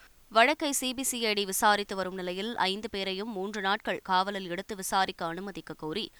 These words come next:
விழுப்புரம் தலைமை குற்றவியல் நீதிமன்றத்தில் மனு தாக்கல் செய்யப்பட்டது.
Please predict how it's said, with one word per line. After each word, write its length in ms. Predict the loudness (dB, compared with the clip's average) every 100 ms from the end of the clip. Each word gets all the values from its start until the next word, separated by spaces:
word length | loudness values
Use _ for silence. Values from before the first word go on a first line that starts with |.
| -20 -20
விழுப்புரம் 500 | -6 -2 -2 -2 -2
தலைமை 360 | 2 2 2 -2
குற்றவியல் 500 | -6 -6 -4 -4 -4
நீதிமன்றத்தில் 680 | -4 -6 -6 -6 -8 -6 -4
மனு 200 | -4 -2
தாக்கல் 400 | -2 -2 -4 -10
செய்யப்பட்டது. 500 | -10 -10 -10 -10